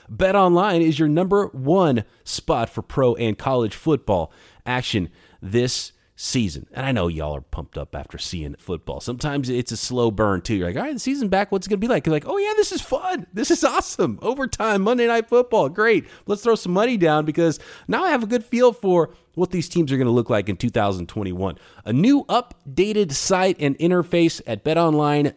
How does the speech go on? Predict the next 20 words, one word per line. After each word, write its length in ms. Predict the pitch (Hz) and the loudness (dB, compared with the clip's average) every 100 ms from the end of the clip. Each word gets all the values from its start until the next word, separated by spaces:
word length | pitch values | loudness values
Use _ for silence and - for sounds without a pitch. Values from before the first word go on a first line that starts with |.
| 107 | -4
dot 380 | 123 135 147 - | -4 -2 -4 -6
A 240 | 123 131 131 | -6 -4 -4
G 560 | 107 101 127 120 113 - _ | -6 -2 0 0 -2 -6 _
with 160 | - 104 | -12 -8
even 220 | 135 113 | -4 -2
more 300 | 104 139 196 - | 2 4 2 2
odds, 360 | 151 147 143 | 0 0 -2
props, 500 | - - 151 143 - - | -6 -2 2 2 0 -6
and 120 | 104 | -6
contests. 720 | - 143 143 - 131 120 - - - - | -4 -2 -2 0 0 0 -4 -14 -20 -4
They 100 | 107 | -4
continue 480 | - - 156 139 98 | -4 -2 0 0 0
to 40 | |
be 120 | 95 | 0
the 80 | 92 | 0
number 200 | 117 113 | 0 0
one 200 | 101 95 | 0 -2
source 360 | - 117 82 - | -2 -2 -2 -6
for 280 | - 90 - | -8 -8 -4
everything 680 | 113 101 90 - 85 80 | -4 -2 -6 -4 -4 -4